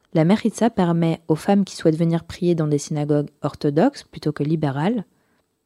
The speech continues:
de se sentir acceptées et bienvenues, et non pas cachées ou mises à l'écart de la prière.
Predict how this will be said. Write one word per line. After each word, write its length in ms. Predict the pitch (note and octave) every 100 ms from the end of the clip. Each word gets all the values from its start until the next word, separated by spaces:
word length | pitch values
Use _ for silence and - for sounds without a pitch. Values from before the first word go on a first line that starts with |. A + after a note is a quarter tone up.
| _
de 80 | F#3
se 140 | F3
sentir 320 | F3 E3 E3+ E3
acceptées 560 | G3+ - F3 - F#3 D3+
et 40 |
bienvenues, 640 | D3+ F3 D#3+ D3 C#3+ B3 - _ _ _ -
et 60 |
non 160 | D3 E3
pas 160 | F#3
cachées 420 | F3+ - D#3 - G3
ou 80 |
mises 220 | D#3 D#3+ D#3
à 40 |
l'écart 360 | D3+ - F3+ E3
de 40 |
la 120 | C#3+
prière. 500 | - - C3 C3 -